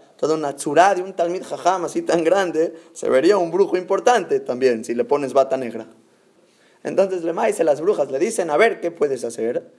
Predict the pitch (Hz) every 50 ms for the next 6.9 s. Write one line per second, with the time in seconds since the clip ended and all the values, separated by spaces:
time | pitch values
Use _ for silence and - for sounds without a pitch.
0 | _ _ _ _ - 123 120 135 165 175 160 143 170 175 190 208 214 214 208 208
1 | 247 254 254 - 190 180 180 180 180 - _ _ _ _ _ _ _ - 127 147
2 | 170 196 190 - 196 190 - - - 127 127 131 151 151 131 113 170 - _ _
3 | _ _ _ _ _ 135 139 135 139 - - 240 262 277 262 - 220 220 185 160
4 | - - 147 143 160 185 190 139 117 127 143 180 - - _ _ _ _ - 135
5 | 135 127 - 139 127 123 127 123 - - - 220 196 147 135 - - - _ _
6 | - - - - 180 170 - - - 123 131 165 - - - - - _